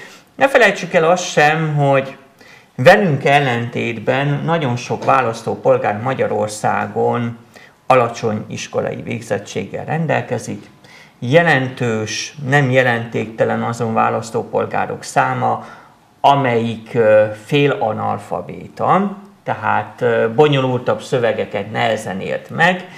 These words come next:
hanem egyszerű dolgokat ért meg. Tehát az, hogy most, ö, inkább öt százalékra kell levinni az áfát, és talán akkor csökkenne az ár-, á-, csökkennének az árak, ehhez képest a kormányzati bejelentés, hogy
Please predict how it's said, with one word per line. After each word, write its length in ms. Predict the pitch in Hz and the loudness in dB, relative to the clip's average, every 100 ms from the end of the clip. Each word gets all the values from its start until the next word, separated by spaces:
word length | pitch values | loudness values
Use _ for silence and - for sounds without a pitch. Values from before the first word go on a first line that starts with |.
| - - | -20 -4
hanem 220 | 131 135 - | 0 2 4
egyszerű 440 | - - 143 123 | 4 4 -2 0
dolgokat 580 | 117 110 107 107 107 107 | 2 2 0 -4 -8 -4
ért 240 | 98 - - | -6 -6 -14
meg. 100 | - - _ - - - | -16 -18 _ -20 -12 0
Tehát 200 | 123 170 | 4 6
az, 200 | 180 180 | 6 4
hogy 160 | 160 | 0
most, 480 | 143 131 127 - - | 2 0 -2 -4 2
ö, 120 | 123 120 - - - | 2 2 -4 -14 -6
inkább 560 | 131 127 123 117 107 - | -4 4 6 6 2 0
öt 120 | 147 | 0
százalékra 680 | - 131 120 120 113 113 107 | 4 4 4 2 0 -2 -4
kell 200 | 117 107 | 0 0
levinni 420 | 113 110 104 107 | 0 -2 -2 -2
az 340 | 107 104 110 117 | -2 -2 0 0
áfát, 340 | 117 113 117 | 0 -2 -4
és 220 | 123 - | -6 2
talán 400 | 185 175 139 127 | 8 8 8 2
akkor 340 | 123 123 - - | -2 0 0 2
csökkenne 600 | 151 - 123 107 107 104 | -2 0 0 0 -2 -2
az 200 | 117 113 | 0 2
ár-, 420 | 113 107 - - | 2 2 -2 2
á-, 320 | 123 - - - - | 2 2 -2 -10 -2
csökkennének 600 | 170 165 139 123 113 120 | 0 2 2 2 -2 -2
az 140 | 120 | 2
árak, 240 | 117 113 - | 2 2 2
ehhez 340 | 170 170 156 | 6 8 6
képest 400 | - 139 139 123 | 0 0 0 0
a 100 | 131 | -2
kormányzati 680 | - 143 127 117 110 120 117 | 2 0 0 -4 -4 -4 -4
bejelentés, 640 | - 117 113 120 - 123 107 | 0 0 0 -4 -6 -8 -2
hogy 240 | 120 | -4